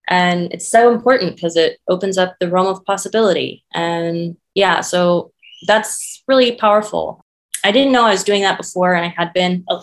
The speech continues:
bit. Then Lacy Phillips kind of reconfirmed that. So I was like, "Yes." So yeah, that's something I recommend people do. Absolutely. Like,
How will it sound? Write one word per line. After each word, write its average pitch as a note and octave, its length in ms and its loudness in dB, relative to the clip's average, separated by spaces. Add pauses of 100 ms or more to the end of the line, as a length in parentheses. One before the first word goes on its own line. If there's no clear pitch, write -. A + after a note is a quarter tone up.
bit. F3 300 0 (680)
Then E3+ 320 0
Lacy E3 300 -4
Phillips - 280 -4
kind - 200 -12
of C3 120 -18 (200)
reconfirmed E3 640 -8
that. D#3+ 300 -6
So - 140 -6
I F3+ 60 -4
was F3+ 160 -6
like, - 240 -2
"Yes." - 360 -8 (140)
So G3+ 300 -2
yeah, G#3+ 320 2
that's F3 420 -2
something G3 320 -6
I F#3 60 -2
recommend F3+ 420 -4
people F3+ 240 -10
do. F3 300 -4
Absolutely. E3+ 760 -8
Like, D#3 220 -14